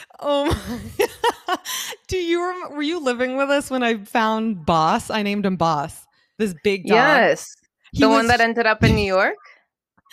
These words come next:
Speaker 1: No, no,
Speaker 2: Was
Speaker 1: no,
Speaker 2: it the
Speaker 1: that
Speaker 2: one that
Speaker 1: was,
Speaker 2: ended
Speaker 1: that was Buddha. That was Buddha.
Speaker 2: Oh my God. Boss is the one that
Speaker 1: <laughs>
Speaker 2: traumatized Missy.
Speaker 1: Yo, okay. So I found this,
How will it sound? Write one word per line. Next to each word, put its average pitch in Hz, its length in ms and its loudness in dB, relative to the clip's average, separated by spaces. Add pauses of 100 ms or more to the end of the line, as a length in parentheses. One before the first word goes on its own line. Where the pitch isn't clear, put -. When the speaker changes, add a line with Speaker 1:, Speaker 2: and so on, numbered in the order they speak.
(260)
Speaker 1:
No, 247 100 -2
no, 233 120 0
Speaker 2:
Was - 20 -4
Speaker 1:
no, 220 80 2
Speaker 2:
it 208 60 4
the 240 60 4
Speaker 1:
that 247 100 6
Speaker 2:
one 247 140 4
that 254 100 4
Speaker 1:
was, 247 60 2
Speaker 2:
ended 240 280 -4
Speaker 1:
that 208 80 2
was 220 220 0
Buddha. 214 180 0 (180)
That 180 120 -2
was 196 140 -8
Buddha. 180 300 -4
Speaker 2:
Oh 214 120 0
my 185 200 -2
God. 175 320 0 (360)
Boss 285 400 2
is 285 120 -10
the 269 100 0
one 254 280 -4
that 254 160 -10
Speaker 1:
<laughs> - 0 -
Speaker 2:
traumatized 233 680 -2
Missy. 240 540 -4 (1800)
Speaker 1:
Yo, 269 380 0
okay. 226 280 -2 (340)
So 247 140 -6
I 247 100 -4
found 277 300 -6
this, 240 180 -4